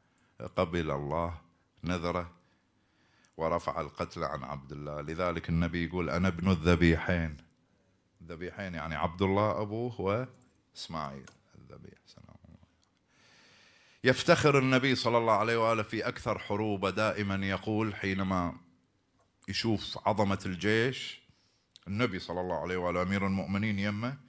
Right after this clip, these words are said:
يفتخر النبي يقول: "أنا النبي لا كذب، أنا ابن عبد المطلب". يفتخر بعبد المطلب سلام الله عليه.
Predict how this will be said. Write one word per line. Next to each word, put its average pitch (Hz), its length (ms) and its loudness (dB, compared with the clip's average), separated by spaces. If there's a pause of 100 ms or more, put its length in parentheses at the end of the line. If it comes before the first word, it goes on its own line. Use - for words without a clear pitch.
(360)
يفتخر 101 580 4
النبي 80 540 -2
يقول: 85 260 -4
"أنا 113 280 0
النبي 101 720 6
لا 82 360 6
كذب، 87 540 4 (600)
أنا 104 180 10
ابن 90 240 6
عبد 85 420 4
المطلب". 62 680 -4 (1120)
يفتخر - 460 -2 (360)
بعبد - 680 -8
المطلب 80 640 -4
سلام 62 360 -10
الله 62 360 -16
عليه. 50 360 -16